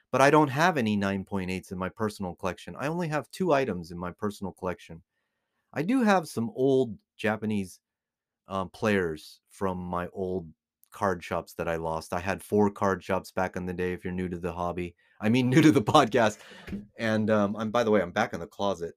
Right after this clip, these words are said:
Just got that fly because Studio C didn't work out. There was a Neko. But I'm trying to turn the laundry room into Studio B and my bedroom into Studio C. So I don't really have stuff.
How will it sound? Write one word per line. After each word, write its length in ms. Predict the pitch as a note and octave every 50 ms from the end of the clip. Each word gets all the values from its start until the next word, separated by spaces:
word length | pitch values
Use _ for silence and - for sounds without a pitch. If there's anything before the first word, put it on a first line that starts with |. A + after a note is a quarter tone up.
| _ E2+
Just 180 | F2 - _
got 200 | - F2+ F2+ _
that 140 | - E2+ D#2 _ _
fly 320 | _ G#2 G2 F#2 F2 F2 E2+ _ _ _ _ _ _ _ _ _ _ _
because 440 | G#2 G2+ G#2 - A2 G2+ F#2+ F2+
Studio 440 | - - - A#2+ A#2+ A2 G#2+ G2 F#2
C 420 | F2 - - - - B2 A#2 G#2+ G2+
didn't 280 | G2+ G2 G2 F#2 F2
work 260 | E2+ F2 F2+ F2 -
out. 220 | - G2 F#2+ F2+ E2
There 120 | E2+ E2+
was 140 | E2+ E2+ E2
a 60 | E2+
Neko. 480 | E2 F2 F#2+ F#2+ - - F2 E2 E2+ E2+ _ _ _ _ _ _ _ _ _ _ _ _
But 160 | - F#2+ F#2
I'm 120 | F#2 F#2 F#2
trying 300 | - - - A#2 A#2 A2
to 80 | A2
turn 220 | G#2 - A#2 A2 G#2
the 80 | G2+
laundry 400 | F#2+ G2+ G#2+ A2+ A2+ A2+ A2 G#2
room 240 | G2+ G2+ G2+ G2 G2
into 120 | F#2+ F#2 F2+
Studio 540 | - - _ G#2+ G#2 G2 F#2+ F2 F2 E2+
B 520 | E2+ F#2 C3 D3 C#3+ C#3+ C#3 C#3 C3+ C3 B2
and 140 | G#2+ F#2+ F#2
my 140 | F#2 F2+
bedroom 400 | E2+ E2 G2+ G2+ F#2+ F#2 F#2+ F2+
into 180 | F2+ F2 E2+ E2+
Studio 440 | - - - G2+ G2 F#2 F2 E2+ E2
C. 280 | - - - A2+ G#2
So 200 | G2 - - - -
I 140 | C3 D#3+ G3+
don't 160 | G#3 C3 A2+
really 240 | A#2+ B2 A2+ G2+ F2+
have 340 | - F#2+ G2+ G#2 F#2+ D#2
stuff. 640 | - - - - - _ - G#2 G2+ - - - -